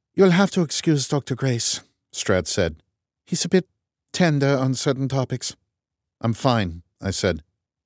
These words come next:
"I know animal testing is necessary, I just don't like to stare at it." Lamai said nothing. "Doctor Grace," Strat said, "stop being an asshole. Doctor Lamai, please bring us up to speed."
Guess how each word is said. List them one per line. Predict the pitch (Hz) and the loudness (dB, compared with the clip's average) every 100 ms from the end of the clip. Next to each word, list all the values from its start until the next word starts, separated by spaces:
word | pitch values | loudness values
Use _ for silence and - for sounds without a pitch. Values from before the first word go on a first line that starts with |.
| - | -4
"I | |
know | 107 113 | 0 2
animal | 110 107 104 | 2 2 0
testing | - 95 - 98 | 0 -2 -2 -6
is | 87 | -4
necessary, | 101 90 95 - 87 85 | -4 -4 -4 -4 -4 -4
I | |
just | 85 92 | -6 -6
don't | 92 95 | -4 -4
like | 90 | -4
to | 92 | -6
stare | - 110 90 | -2 0 0
at | 76 69 | -2 -8
it." | - _ _ _ _ _ _ _ _ _ 104 | -12 _ _ _ _ _ _ _ _ _ -2
Lamai | 104 107 101 | 2 2 0
said | - 98 | -2 -2
nothing. | 92 85 76 67 - _ _ _ _ _ _ _ _ _ _ _ | -2 -4 -6 -14 -16 _ _ _ _ _ _ _ _ _ _ _
"Doctor | - 196 208 | 2 2 2
Grace," | 185 170 135 - - _ _ | 4 4 2 -2 -8 _ _
Strat | - - 104 90 | -6 0 0 0
said, | 107 82 78 _ _ | -2 -2 -6 _ _
"stop | - - 185 - | -4 0 0 0
being | 190 180 170 - | 2 2 2 0
an | 160 - | -2 0
asshole. | 160 - 135 107 - _ _ _ _ _ | -2 0 -2 -2 -8 _ _ _ _ _
Doctor | - 165 180 | 0 2 2
Lamai, | 175 165 151 | 4 4 2
please | - 175 175 175 - | 2 2 4 2 0
bring | 175 156 | 0 0
us | 143 | 0
up | 151 | -2
to | - | -2
speed." | 143 - 151 120 | -4 -2 -2 -2